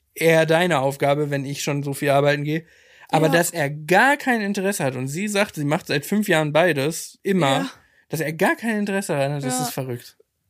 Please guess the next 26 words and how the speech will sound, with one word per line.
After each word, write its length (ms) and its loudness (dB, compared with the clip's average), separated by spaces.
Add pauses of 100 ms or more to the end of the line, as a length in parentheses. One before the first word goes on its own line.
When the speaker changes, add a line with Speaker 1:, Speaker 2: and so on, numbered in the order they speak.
(100)
Speaker 2:
Wir 180 0
beiden 380 2
hätten 240 -6
das 160 -4
ja 140 -4
auch 160 -6
so, 240 -8
wenn 140 -4
du 80 -8
zum 180 -8
Beispiel 280 -6
arbeiten 480 -2
gehen 200 -2
würdest, 320 -4
so 80 -8
viel, 480 -4 (460)
hättest 260 -2
du 100 -2
genug 320 2
Vertrauen 540 0
in 380 2 (280)
mich 460 2
so, 380 2 (440)
dass 280 4
ich, 420 -2
ähm, 480 6